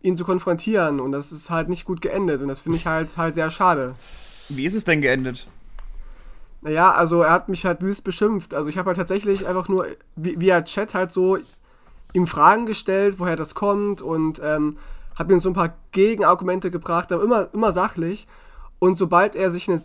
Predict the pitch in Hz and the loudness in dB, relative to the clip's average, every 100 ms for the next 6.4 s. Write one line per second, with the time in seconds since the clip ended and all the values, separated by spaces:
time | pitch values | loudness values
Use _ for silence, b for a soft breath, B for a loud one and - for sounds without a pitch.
0 | - - 208 220 202 165 156 - 170 151 | -8 -6 -4 -4 -6 -6 -8 -4 -2 -2
1 | 156 175 - - _ - - 196 180 151 | -6 -8 -12 -20 _ -10 -2 2 2 2
2 | 175 147 175 190 170 175 175 165 165 180 | 2 2 0 0 -2 -4 -4 0 0 0
3 | 147 139 135 123 139 143 139 147 165 175 | -2 -2 -4 -4 -4 -4 -4 -6 -8 -6
4 | 175 170 170 208 175 131 - _ 151 - | -6 -4 -6 -2 -2 -4 -10 _ -10 -8
5 | 139 135 131 143 139 147 139 143 135 135 | -8 -8 -10 -10 -8 -6 -4 -4 -8 -8
6 | 131 - 127 | -12 -14 -18